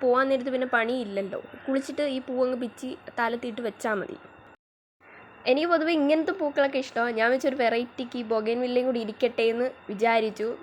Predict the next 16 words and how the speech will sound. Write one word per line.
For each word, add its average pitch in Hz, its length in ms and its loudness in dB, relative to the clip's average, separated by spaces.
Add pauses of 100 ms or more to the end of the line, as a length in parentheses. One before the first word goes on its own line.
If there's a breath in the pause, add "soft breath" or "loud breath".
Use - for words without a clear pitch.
പക്ഷേ 240 300 -2
നിങ്ങൾ 240 240 4
ലാസ്റ്റ് 240 340 0
വീഡിയോ 233 320 6
കാണുമ്പം 226 340 0 (300)
അറിയാൻ 240 320 4
പറ്റും, 220 260 -6
മൊത്തം 226 240 -2 (120)
കരിഞ്ഞുണങ്ങി 220 640 -2
നാശമായിട്ട് 208 440 -4
ഇരിപ്പുണ്ട്. 202 380 -4 (1120 loud breath)
ഞാൻ 262 200 6
സെറ്റും 320 360 0
മുണ്ടും 262 340 2 (300)
വേറെയാന്ന് 233 500 4
വിചാരിച്ചു. 208 400 2